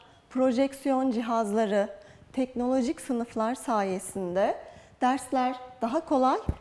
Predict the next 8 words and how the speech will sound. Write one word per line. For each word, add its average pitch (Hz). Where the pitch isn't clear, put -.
ve 277
eğlenceli 254
bir 311
hal 311
aldı. 180
Elektrikli 370
ev 370
eşyaları, 214